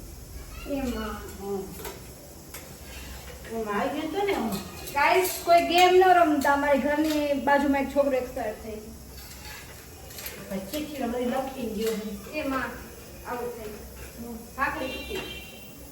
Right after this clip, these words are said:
Speaker 2: ના, ખુદ મને બેન તો બતાવી.
Speaker 1: લખતો ગયો તો?
Speaker 2: હા.
Speaker 1: હું?
Speaker 2: બધું એમ કે પચાસ હજાર કાંઈક ફી ભરવાની હતી.
Speaker 1: ઈ એની
Speaker 2: એ
Speaker 1: ગેમમાં
Speaker 2: આવી.
Speaker 1: વાપરી નાખી.
Speaker 2: હા, હા, તે. તે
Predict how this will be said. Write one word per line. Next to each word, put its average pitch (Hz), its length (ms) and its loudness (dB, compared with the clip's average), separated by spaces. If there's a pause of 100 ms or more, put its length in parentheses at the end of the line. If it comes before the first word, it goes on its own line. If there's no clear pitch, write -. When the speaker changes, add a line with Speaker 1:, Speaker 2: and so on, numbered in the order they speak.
(280)
Speaker 2:
ના, - 220 -12
ખુદ 247 180 -8 (140)
મને 202 180 -4 (100)
બેન 214 220 -6
તો 190 60 -8
બતાવી. 185 540 -8 (680)
Speaker 1:
લખતો 330 300 -2
ગયો 311 200 -2
તો? 269 100 -8 (340)
Speaker 2:
હા. 180 320 -6
Speaker 1:
હું? 330 160 0 (580)
Speaker 2:
બધું 214 300 -4
એમ 214 140 -2
કે 202 100 -6
પચાસ 262 420 -4
હજાર 226 260 -2
કાંઈક - 240 -4
ફી 269 120 -2
ભરવાની 220 540 -2
હતી. 202 260 -8 (340)
Speaker 1:
ઈ 320 160 -4
એની 320 200 4
Speaker 2:
એ 330 40 4
Speaker 1:
ગેમમાં 311 360 4
Speaker 2:
આવી. - 20 2
Speaker 1:
વાપરી 269 260 0
નાખી. 208 140 -6
Speaker 2:
હા, 196 340 -4 (120)
હા, 180 160 -12 (120)
તે. 185 80 0 (4000)
તે 262 100 2